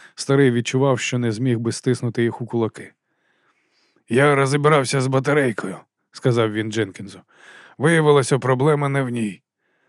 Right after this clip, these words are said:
Вокер зиркнув на відчинені двері і побачив на порозі Харпера, працівника нафтопереробного заводу, який був тепер солдатом. Коли вбили Пітера, Харпер став наступником Дженкінса. Він поглядав на сніданок Вокера, ковтаючи слину.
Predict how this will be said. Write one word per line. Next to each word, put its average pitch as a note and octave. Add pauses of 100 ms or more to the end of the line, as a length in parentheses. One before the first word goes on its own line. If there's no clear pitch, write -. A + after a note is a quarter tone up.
(140)
Вокер A#2
зиркнув A2
на A2+
відчинені A#2
двері A#2+
і A#2
побачив A#2+
на A#2
порозі A#2
Харпера, G2+
працівника A#2 (340)
нафтопереробного A#2+
заводу, B2
який G#2
був A2
тепер A2+
солдатом. A2+ (800)
Коли B2+
вбили A2+
Пітера, G2+
Харпер A2+
став A2+
наступником A2+
Дженкінса. G2+ (560)
Він A#2+
поглядав A#2+
на A2
сніданок A2+
Вокера, A#2
ковтаючи G#2
слину. F#2